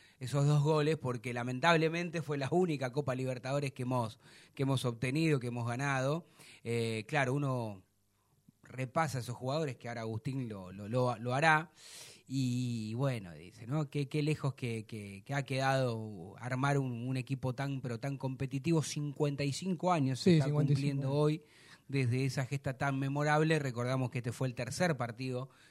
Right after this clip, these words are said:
Speaker 1: que,
Speaker 2: Sí.
Speaker 1: que, que, que se jugó, que los dos anteriores habían, eh, terminado empatados sin goles. Y dígalo para que esos chicos que están escuchando, este, y no, no sepan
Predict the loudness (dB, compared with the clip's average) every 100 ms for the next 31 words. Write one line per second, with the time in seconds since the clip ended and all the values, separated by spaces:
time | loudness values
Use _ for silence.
0 | _ 0 2 2 -2 -10 -10 -14 -16 -16
1 | -18 -16 -12 -10 4 8 8 8 2 -8
2 | -4 -4 -2 -4 -2 -2 0 -2 -8 -20
3 | -20 -4 2 2 2 0 -6 -10 -12 -8
4 | -6 -2 0 2 2 0 -4 0 2 2
5 | 0 -4 -4 -4 -8 -12 -18 _ -10 -8
6 | -4 0 2 2 0 -4 -2 -4 -2 -2
7 | -2 -2 0 -2 -2 -4 -4 -4 2 2
8 | 4 2 0 -8 -20 -20 -20 -10 -4 -2
9 | -2 -4 -2 -4 -6 -6 -2 -2 -2 -6
10 | -6